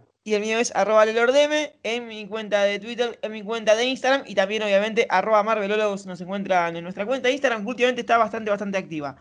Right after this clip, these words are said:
Bueno, bueno, bueno, bueno. Eh, el título dice todo. Ya habíamos dado un pequeño adelanto en nuestro capítulo de la primer, de nuestro primer capítulo de la tercera temporada, pero ya pasaron,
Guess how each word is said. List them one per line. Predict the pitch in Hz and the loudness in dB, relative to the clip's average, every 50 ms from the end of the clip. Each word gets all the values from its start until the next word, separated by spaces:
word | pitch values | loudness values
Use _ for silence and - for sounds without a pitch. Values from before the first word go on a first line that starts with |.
| _ _ _ _ _ _ _ _ _ _ | _ _ _ _ _ _ _ _ _ _
Bueno, | 202 233 247 220 190 165 151 - - _ _ _ _ _ | 0 2 2 2 0 -2 -6 -12 -14 _ _ _ _ _
bueno, | - 233 285 311 311 277 | 0 2 2 2 2 2
bueno, | 262 262 254 247 233 | 0 0 -2 -2 -4
bueno. | 208 190 170 151 - - - _ _ - _ _ _ _ | -4 -4 -4 -6 -10 -14 -18 _ _ -20 _ _ _ _
Eh, | 220 233 226 220 214 214 214 | 6 6 6 6 6 4 4
el | 208 196 | 2 2
título | 269 285 269 247 240 226 | -2 -2 0 2 2 2
dice | 220 - 226 208 | 2 2 2 2
todo. | 233 240 247 247 262 285 359 - - _ _ _ _ _ _ _ | 4 6 6 6 6 6 4 0 -6 _ _ _ _ _ _ _
Ya | - - 247 247 | -2 2 4 4
habíamos | 277 302 302 294 277 | 4 4 2 2 4
dado | 269 269 277 277 | 4 6 6 6
un | 262 240 | 4 2
pequeño | 240 202 247 262 262 247 | -2 -6 -4 -4 -2 0
adelanto | 233 233 262 269 262 247 214 190 208 | 0 2 2 2 2 0 -2 -4 -4
en | 208 196 | -4 -4
nuestro | 190 190 196 - 190 180 180 175 170 165 165 160 160 156 151 151 147 - | -6 -8 -8 -6 -4 -2 0 0 0 0 0 -2 -2 -4 -4 -6 -6 -4
capítulo | 175 170 170 185 190 156 190 185 180 | -4 -4 -4 -6 -6 -4 -2 0 2
de | 170 | 2
la | 165 160 | 2 0
primer, | 151 156 180 180 151 | -2 -4 -4 -4 -4
de | - 165 165 160 156 160 | -4 -4 -4 -2 -2 -4
nuestro | 165 - - 165 160 156 156 - | -4 -4 -2 0 0 0 0 0
primer | - 185 190 170 | -2 0 0 2
capítulo | 175 170 180 180 196 | 0 0 2 2 2
de | 175 | 4
la | - 160 | 2 0
tercera | - 196 185 170 | 0 0 0 0
temporada, | 180 180 175 185 202 208 208 202 214 226 240 - - _ _ _ _ _ | 0 0 4 6 6 8 8 8 6 4 2 0 -6 _ _ _ _ _
pero | _ 220 240 285 302 285 285 - _ _ _ _ _ _ | _ 4 6 6 6 6 2 -4 _ _ _ _ _ _
ya | - 240 | -6 -6
pasaron, | 240 247 - 311 285 233 190 165 151 | -4 0 0 0 0 0 -2 -6 -10